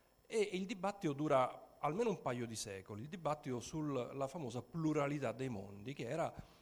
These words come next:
proprio l'oggetto della discussione, ma ci sono altri mondi o no? Ehm, e diventa un dibattito colto,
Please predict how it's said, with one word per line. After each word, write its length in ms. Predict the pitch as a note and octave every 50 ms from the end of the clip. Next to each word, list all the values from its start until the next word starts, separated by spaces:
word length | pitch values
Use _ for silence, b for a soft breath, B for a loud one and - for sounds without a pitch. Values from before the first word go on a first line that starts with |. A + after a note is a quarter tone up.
| B B B _
proprio 500 | _ - C#3+ C#3+ D3+ C3+ A#2+ A2+ - - -
l'oggetto 640 | E3 C#3 C3+ C3 B2+ B2+ B2 C#3 G#3 G3+ G3+ - C3
della 120 | A#2 A2
discussione, 440 | A2 G2+ - - A#2+ - - A#2 G#2
ma 120 | G#2+ A#2+ A#2
ci 200 | - - D#3 C#3
sono 260 | - A3 G#3 D#3+ D3
altri 400 | C3+ C3+ B2+ B2+ - C#3 B2 A#2
mondi 580 | A#2 D3+ F#3+ G3+ E3+ C#3 B2+ A#2+ G#2+ A2+ A2 - -
o 140 | - G#2+
no? 340 | A2 G#2+ A2 A#2+ B2 G#2 - B B B B B B B B B B B B B _ - - - - - - - - -
Ehm, 920 | - D#3+ D#3 D3+ C#3+ C#3+ C3+ C3 C3 C3 C3 B2+ B2 B2+ B2+ B2+ B2 - - - - - - - -
e 100 | A3+ G3 F3 E3+ - -
diventa 400 | F#3 F#3+ A3 A3 A3 G#3+ - F3
un 100 | D#3+ D#3
dibattito 600 | D3 D#3 C#3+ D#3 E3 D3+ - - D#3 C#3 F3+ E3
colto, 880 | E3+ - F3+ D3 B2 A#2 A#2 A2+ - - F3+ F#3 G#3 F#3+ - B B